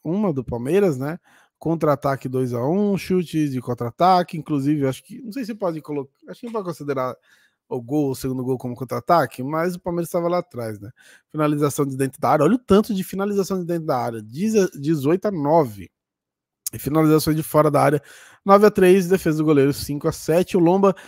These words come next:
que tava indo muito bem no jogo, acabou, ao meu ver, foi falha. E eu, e eu chamo até de frango, tá? Mas, enfim,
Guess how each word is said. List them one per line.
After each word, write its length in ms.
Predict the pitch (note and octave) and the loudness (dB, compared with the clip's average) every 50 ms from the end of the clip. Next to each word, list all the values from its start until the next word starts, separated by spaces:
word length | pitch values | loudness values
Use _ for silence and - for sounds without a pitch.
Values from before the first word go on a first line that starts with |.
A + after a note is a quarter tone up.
| - - _ _ _ _ | -20 -20 _ _ _ _
que 120 | - G3 | -10 -2
tava 320 | - G3 G3 G#3 G#3+ G#3 | 0 2 2 4 4 2
indo 120 | G#3 G#3 G3 | 0 0 -2
muito 280 | F#3+ G3+ A#3 A3 C#4+ | -4 -6 -6 -6 -4
bem 160 | G3+ G3+ G3+ G#3 | -4 -2 -2 -2
no 100 | G#3 F#3 | -2 -2
jogo, 440 | D#3 D#3+ E3+ F3+ F#3+ G3 A3 A3 | 0 0 0 0 0 0 -2 -4
acabou, 720 | G#3 - D#3+ D#3 - F3+ E3+ E3 D#3+ E3 F3+ F#3 F3+ F3 | -4 -4 -8 -6 -2 -2 -2 -2 0 0 0 2 2 0
ao 80 | E3+ D#3+ | -2 -2
meu 160 | D#3+ E3 D3+ | -4 -4 -4
ver, 140 | C#3 D3+ D#3+ | -4 -6 -6
foi 180 | D#3 - E3+ D3 | -6 -8 -10 -10
falha. 520 | - - C#3 B2+ C3 D#3 F3+ G3 G#3 - _ _ _ _ _ _ _ _ _ _ _ _ _ _ _ - | -8 -8 -6 -4 -4 -4 -4 -4 -6 -8 _ _ _ _ _ _ _ _ _ _ _ _ _ _ _ -4
E 60 | C3 | -2
eu, 240 | C#3+ C#3 C3+ C3 - _ | -2 -2 -2 -4 -8 _
e 80 | C#3+ C#3 | -4 -4
eu 100 | D3 C#3+ | -2 -2
chamo 200 | - D#3+ D3 C#3+ | -4 -4 -6 -6
até 160 | C3+ C#3 C#3 | -6 -6 -8
de 80 | D#3 D3 | -8 -8
frango, 400 | - - B2 B2 C#3 E3 D#3+ C3+ | -10 -8 -6 -6 -6 -6 -8 -10
tá? 260 | - - A2+ B2+ - _ _ _ _ _ _ _ _ _ | -12 -14 -14 -14 -16 _ _ _ _ _ _ _ _ _
Mas, 400 | - B2+ C3+ C#3 D3 D#3 E3 D#3+ | -8 -4 -2 0 2 2 2 0
enfim, 460 | E3+ F3+ E3+ - - A#2 G#2+ F#2 G2 | 0 -4 -6 -8 -12 -14 -16 -18 -18